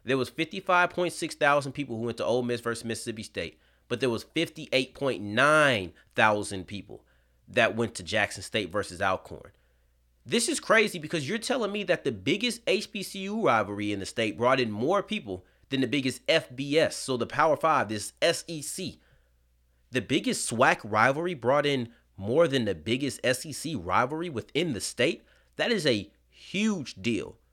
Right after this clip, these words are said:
because it's not like Grambling versus Southern, the Bayou Classic, brought in more than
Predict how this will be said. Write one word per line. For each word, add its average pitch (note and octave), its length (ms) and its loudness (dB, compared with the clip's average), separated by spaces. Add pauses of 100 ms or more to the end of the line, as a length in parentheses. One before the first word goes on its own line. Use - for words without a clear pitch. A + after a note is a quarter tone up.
(200)
because C3+ 220 0
it's C#3+ 100 -4
not F#3+ 280 6
like A2+ 440 4 (600)
Grambling B2+ 500 6
versus A2+ 580 -2 (800)
Southern, F2 600 2 (500)
the G2 80 -10
Bayou A2 380 4
Classic, A#2+ 640 2 (240)
brought A#2+ 300 4
in A2+ 160 2
more A2+ 340 2
than G2 360 -4